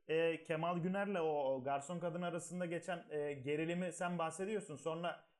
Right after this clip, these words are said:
e, Kemal'in şoförüyle arabada, e, birlikteyken Kemal bunları yakalıyor.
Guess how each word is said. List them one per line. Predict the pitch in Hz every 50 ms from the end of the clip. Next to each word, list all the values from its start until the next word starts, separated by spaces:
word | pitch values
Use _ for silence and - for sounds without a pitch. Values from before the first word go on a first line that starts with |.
| _ -
e, | 131 139 139 143 139 -
Kemal'in | - 165 160 170 175 185 196 190 185 160
şoförüyle | - - - 170 160 165 185 180 208 202 175 180 208 214 214 - _ _ _ _ _ _ _ -
arabada, | 151 156 170 165 180 180 156 196 190 185 - - - _ _ _ -
e, | 143 147 151 151 147 147 -
birlikteyken | 175 147 151 160 160 180 180 175 - 208 175 - - 214 208
Kemal | 202 185 180 180 185 185 180
bunları | 185 185 180 190 185 185
yakalıyor. | 185 180 185 196 190 180 170 180 214 220